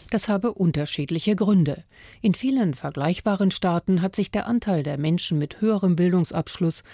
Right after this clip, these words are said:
in den letzten fünfzig Jahren mehr als verdoppelt. Dabei bilden Korea und Japan die Spitzengruppe. Aber auch in aufstrebenden Volkswirtschaften wie China wächst die Zahl der Hochqualifizierten rasant.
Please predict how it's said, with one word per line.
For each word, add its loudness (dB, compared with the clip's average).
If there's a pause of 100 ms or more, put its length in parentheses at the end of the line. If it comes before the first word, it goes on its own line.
(240)
in 2
den 4
letzten 0
fünfzig -4
Jahren 2
mehr 2
als -6
verdoppelt. -2 (180)
Dabei -10
bilden 2
Korea -2
und -8
Japan -2
die -2
Spitzengruppe. -4 (540)
Aber 2
auch -2
in -2
aufstrebenden -2
Volkswirtschaften -2
wie 0
China 2 (260)
wächst -4
die -4
Zahl -2
der -4
Hochqualifizierten -2
rasant. -4